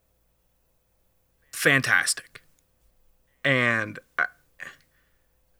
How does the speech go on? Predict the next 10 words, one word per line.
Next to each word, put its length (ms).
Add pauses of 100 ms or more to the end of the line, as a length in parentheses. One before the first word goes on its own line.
(140)
there's 160
always 280
one. 440
There's 140
always 240
one 200
rookie 320
that, 260
that 100
just 260